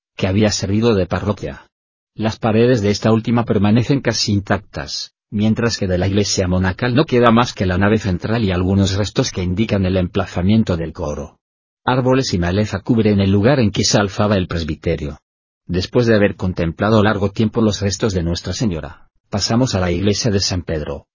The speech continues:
admirando aquellas espléndidas ruinas góticas del siglo catorce. Me había alejado un poco de los demás, cuando, de repente, oí resonar un coro, compuesto de numerosas voces de hombres, que parecían sonar en un espacio libre,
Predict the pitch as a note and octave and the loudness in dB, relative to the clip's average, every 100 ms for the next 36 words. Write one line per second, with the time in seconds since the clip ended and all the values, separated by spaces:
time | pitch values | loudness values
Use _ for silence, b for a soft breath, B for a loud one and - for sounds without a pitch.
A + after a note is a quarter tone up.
0 | _ A2 G#2+ F2 F#2+ G2 F#2+ G#2 G#2 G#2 | _ 0 2 0 0 0 0 2 2 0
1 | - G#2 G#2+ G#2 A2+ G2+ F2 F2 G2 G#2 | -4 0 0 2 0 -2 -4 -2 0 0
2 | G#2 G#2+ A2 G#2 F#2+ G#2+ F#2+ F#2+ E2 - | 0 -2 0 0 0 -2 -2 -4 -6 -4
3 | A2 A#2 C2+ - _ _ _ _ _ A2+ | -4 -4 -12 -20 _ _ _ _ _ -2
4 | G#2+ A2+ A2+ F#2+ - C3 A#2+ G#2 C3+ - | 2 4 4 2 -2 -2 0 2 2 2
5 | B2+ G#2 F#2+ F2+ D2+ C#2+ - - - _ | 2 4 2 -2 -6 -8 -8 -10 -14 _
6 | - C#3+ C3 G2+ F2 - _ _ E2+ F#2 | -2 2 4 4 2 -4 _ _ -2 0
7 | F#2+ - F#2+ - D2+ - _ _ F#2 G#2 | 0 2 0 -2 -8 -10 _ _ 0 4
8 | A2 F#2+ - F2+ G#2+ F#2 E2+ D#2+ D2 C#2+ | 4 2 0 0 0 -2 -4 -8 -8 -10
9 | - _ _ - G2 G2 A2+ G#2+ F#2 G2 | -16 _ _ -2 0 0 -4 -2 0 2
10 | G2 G#2+ B2+ B2+ F#2+ F#2 A2 G2+ F2 E2+ | 2 4 2 2 2 2 0 -2 0 0
11 | D#2 C#2+ C2 - - _ _ - - F2+ | 0 -4 -8 -12 -14 _ _ -8 -6 -4
12 | E2+ - A2+ G#2 F#2+ G2 G#2+ F#2+ F#2 F#2 | -4 0 0 0 0 0 0 0 0 -2
13 | - C3+ - A2 F#2+ F#2 D#2+ D2 | 0 0 2 0 2 0 -2 -10